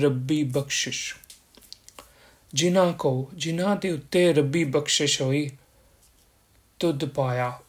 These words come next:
ਉਹ ਫਿਰ ਰੱਬੀ ਮਿਲਾਪ ਉਹਨਾਂ ਨੂੰ ਪ੍ਰਾਪਤ ਹੁੰਦਾ ਹੈ। "ਤਾਂ ਤਿੰਨੀ ਖਸਮ ਤੇ ਆਇਆ", ਉਹਨਾਂ ਨੂੰ ਹੀ ਫਿਰ ਰੱਬੀ ਹੁਕਮਾਂ ਦੇ ਨਿਯਮਾਂ ਦੀ ਸਮਝ ਆਉਂਦੀ ਹੈ। "ਇਹਨਾਂ ਜਨਤਾ ਕੇ ਵਸ ਕਿਛ ਨਹੀਂ,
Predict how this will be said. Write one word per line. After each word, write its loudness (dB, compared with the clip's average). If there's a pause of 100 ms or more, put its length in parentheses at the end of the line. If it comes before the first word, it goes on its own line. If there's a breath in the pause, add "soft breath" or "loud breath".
ਉਹ 2
ਫਿਰ 0
ਰੱਬੀ 2
ਮਿਲਾਪ -2
ਉਹਨਾਂ -2
ਨੂੰ -2
ਪ੍ਰਾਪਤ -12
ਹੁੰਦਾ -14
ਹੈ। -18 (560 soft breath)
"ਤਾਂ -2
ਤਿੰਨੀ 2
ਖਸਮ -4
ਤੇ -2
ਆਇਆ", 2
ਉਹਨਾਂ -2
ਨੂੰ 2
ਹੀ 4 (360 loud breath)
ਫਿਰ 2
ਰੱਬੀ 2
ਹੁਕਮਾਂ -2
ਦੇ -2 (140)
ਨਿਯਮਾਂ 2
ਦੀ 2
ਸਮਝ 0
ਆਉਂਦੀ 2
ਹੈ। -14 (1040 loud breath)
"ਇਹਨਾਂ -2
ਜਨਤਾ 0
ਕੇ 0
ਵਸ 0
ਕਿਛ -4
ਨਹੀਂ, -6